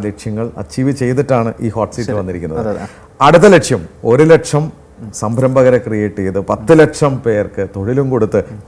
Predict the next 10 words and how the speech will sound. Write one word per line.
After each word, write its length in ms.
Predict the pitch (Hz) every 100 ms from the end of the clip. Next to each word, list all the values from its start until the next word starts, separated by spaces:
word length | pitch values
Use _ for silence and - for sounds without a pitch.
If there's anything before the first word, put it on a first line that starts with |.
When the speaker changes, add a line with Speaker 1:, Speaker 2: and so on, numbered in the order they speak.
| 123
Speaker 1:
ഇതേ 120 | 147 131
ഹോട്ട് 140 | 123 135
സീറ്റിൽ 240 | 110 110 104
മൂന്നാമത് 340 | 120 131 120 113
തവണ 180 | 104 101 -
കഥ 100 | 101 107
പറയാൻ 220 | 104 101 98
വന്നിരിക്കുമെന്ന് 440 | 101 98 98 95
ഉറപ്പുണ്ടോ? 280 | 95 92 85 - - 139
Speaker 2:
തീർച്ചയായും. 460 | 135 139 107 104